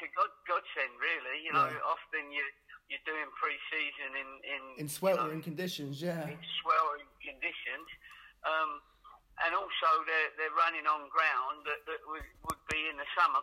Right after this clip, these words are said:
Speaker 1: quite hard.
Speaker 2: Yeah.
Speaker 1: Uh, you know, hard surface. So, you know, it's the, no, they're, they'd all much prefer to train in the rain on the soft. So that's, uh, exactly what they've got.
Speaker 2: Good stuff, good stuff.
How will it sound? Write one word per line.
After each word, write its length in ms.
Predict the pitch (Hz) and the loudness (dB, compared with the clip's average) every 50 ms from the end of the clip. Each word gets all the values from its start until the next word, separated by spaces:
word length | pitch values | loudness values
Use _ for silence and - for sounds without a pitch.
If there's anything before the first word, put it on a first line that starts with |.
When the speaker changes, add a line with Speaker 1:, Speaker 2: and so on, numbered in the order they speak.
| - - | 0 0
Speaker 1:
quite 240 | 165 160 151 151 | 2 4 4 4
hard. 400 | 160 175 185 196 190 139 120 139 | 6 6 6 6 6 4 2 -2
Speaker 2:
Yeah. 320 | 143 151 151 147 135 120 - - - - _ _ _ _ _ _ _ _ - - | -4 -4 -2 -2 -2 -4 -8 -16 -20 -20 _ _ _ _ _ _ _ _ -4 -2
Speaker 1:
Uh, 180 | 147 147 151 151 | 0 0 0 -2
you 120 | - 170 156 147 | -4 0 4 4
know, 80 | 147 151 160 | 4 4 4
hard 240 | 165 160 156 151 - - - 180 | 4 2 2 2 0 -2 -2 0
surface. 500 | 180 180 175 - - - 127 113 - - - - _ _ _ _ _ _ _ - - | 2 2 2 0 -2 -8 -12 -12 -14 -16 -20 -20 _ _ _ _ _ _ _ -2 2
So, 80 | 156 156 156 156 143 143 - _ 170 | 4 4 4 2 0 -4 -8 _ -14
you 80 | 175 160 165 | -12 -4 2
know, 160 | 175 180 170 170 175 | 4 4 4 4 0
it's 180 | 170 165 - - - | -6 -8 -10 -10 -8
the, 80 | 175 175 - _ _ _ | -8 -8 -10 _ _ _
no, 120 | 185 190 190 190 190 | 2 4 4 4 2
they're, 200 | 190 185 185 - - - - - - - - - - - - - - - - | 0 -4 -6 -6 -10 -18 -18 -18 -18 -16 -14 -14 -14 -12 -8 -6 -4 -2 2
they'd 160 | 185 190 190 196 | 2 2 2 2
all 160 | 202 196 185 | 0 2 4
much 200 | 190 208 - - - - | 4 4 4 2 -2 -8
prefer 320 | 170 - - 190 185 185 190 | -6 -2 2 2 2 2 0
to 80 | - - - | -2 -2 2
train 240 | 185 175 175 165 170 | 4 4 4 4 2
in 120 | 175 175 170 | -2 -4 -4
the 120 | 160 156 | 0 4
rain 360 | 175 175 175 165 151 151 156 | 6 6 6 4 2 0 0
on 120 | 160 156 156 156 | 0 0 0 -2
the 80 | - - - | -4 0 2
soft. 200 | 165 160 - - _ _ _ - - - _ _ - - - - - - - | 2 2 2 -2 _ _ _ -6 -6 -6 _ _ -6 -6 -6 -6 -8 -4 0
So 80 | 143 139 135 135 131 - - _ _ _ _ _ _ _ - - | 2 2 2 2 0 -6 -16 _ _ _ _ _ _ _ -4 0
that's, 280 | 147 151 - - - - - 147 | 0 0 0 -2 -6 -4 -2 0
uh, 240 | 143 139 135 135 139 127 - - - - - | 0 2 0 -2 -4 -8 -12 -20 -20 -12 -10
exactly 400 | 143 147 - 160 151 135 131 139 | -10 -6 -2 -2 -2 -2 -2 0
what 160 | 139 135 - | 0 0 0
they've 160 | 131 131 - - | -2 -4 -4 -2
got. 200 | 139 127 117 - - _ _ _ _ | 0 2 0 0 -2 _ _ _ _
Speaker 2:
Good 160 | - 151 139 | -6 -6 -6
stuff, 400 | - - - 143 139 135 135 - | -6 -6 -4 -4 -4 -4 -4 -8
good 120 | - 139 131 | -8 -10 -8
stuff. 280 | - - 147 139 135 | -8 -6 -6 -6 -6